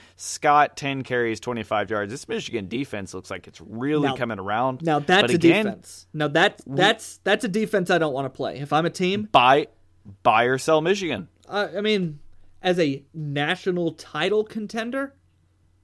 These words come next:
Speaker 2: if you're putting me in that frame, I sell 'em. But Michigan has shown people that, yeah,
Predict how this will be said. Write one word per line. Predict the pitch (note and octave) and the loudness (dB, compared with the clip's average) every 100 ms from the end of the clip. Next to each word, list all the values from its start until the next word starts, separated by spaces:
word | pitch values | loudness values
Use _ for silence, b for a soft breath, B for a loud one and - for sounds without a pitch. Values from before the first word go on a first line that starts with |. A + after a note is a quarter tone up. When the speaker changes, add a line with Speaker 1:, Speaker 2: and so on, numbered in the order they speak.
| _ | _
Speaker 2:
if | E3+ F3 | -4 -4
you're | |
putting | D#3+ G3+ F#3 | 0 2 2
me | E3+ D#3+ | 0 -2
in | C#3 | -4
that | C3+ D#3 | -6 -8
frame, | - G#3 G#3+ F#3 | -8 -4 -2 0
I | C#3 | -2
sell | C#3 D3 A2+ | -2 -4 -4
'em. | A#1+ - _ _ | -12 -20 _ _
But | D#3+ D#3 D3 | -2 0 2
Michigan | F3 F#3+ F3+ E3+ | 0 2 2 2
has | D#3 | 0
shown | - D3 F3+ | 0 -2 0
people | E3+ D#3 F#3 | -2 -2 -4
that, | D#3+ C3 | -4 -2
yeah, | D3+ D#3 D#3+ | 0 0 0